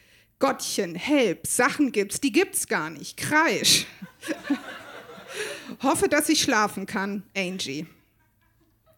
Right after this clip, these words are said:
Neunzehnter elfter neunzehnhundertfünfundneunzig, fünfzehn Uhr elf. Gestern hatte Katja Geburtstag. Ich hab ihr einen Bon Jovi-Kalender geschenkt und sie hat sich natürlich gefreut.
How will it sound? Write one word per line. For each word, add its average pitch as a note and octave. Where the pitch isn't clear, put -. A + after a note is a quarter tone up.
Neunzehnter C#4
elfter A#3
neunzehnhundertfünfundneunzig, C4
fünfzehn C4+
Uhr G#3
elf. -
Gestern D4+
hatte C#4+
Katja C4
Geburtstag. G#3+
Ich G#3+
hab B3
ihr A#3+
einen A#3
Bon A3+
Jovi-Kalender G3+
geschenkt A#3+
und A3+
sie B3+
hat A#3+
sich A#3
natürlich A#3
gefreut. -